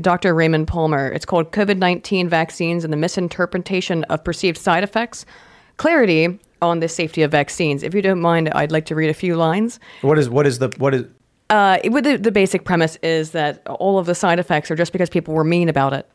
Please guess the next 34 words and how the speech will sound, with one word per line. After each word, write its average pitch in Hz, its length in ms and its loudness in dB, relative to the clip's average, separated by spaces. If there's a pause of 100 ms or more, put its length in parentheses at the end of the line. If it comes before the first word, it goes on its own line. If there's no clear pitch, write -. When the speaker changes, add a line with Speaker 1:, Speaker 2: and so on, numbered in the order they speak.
(160)
Speaker 1:
People 196 280 4
were 196 100 4
mean 202 320 6
on 170 160 4
Twitter 175 480 2
about, 165 420 0
about 170 320 2
whether 175 300 0
or 175 40 0
not 170 100 0
they 170 100 0
wanted 165 180 2
to 165 60 -2
get 170 100 -2
vaccinated. 180 560 -4 (180)
Speaker 2:
They, 147 120 4
they 147 200 0
did 143 120 2
a 131 40 0
study? 156 580 0 (300)
Speaker 1:
That's, 214 280 0
it's, 226 120 0
Speaker 2:
And 147 160 0
they 156 80 4
Speaker 1:
it's - 100 2
Speaker 2:
said 156 80 4
Speaker 1:
not 240 140 2
a 226 40 4
real 220 120 4
Speaker 2:
people 160 80 -2
Speaker 1:
study. 190 220 2
It's 190 120 -2
his 196 100 0
contention. 165 600 2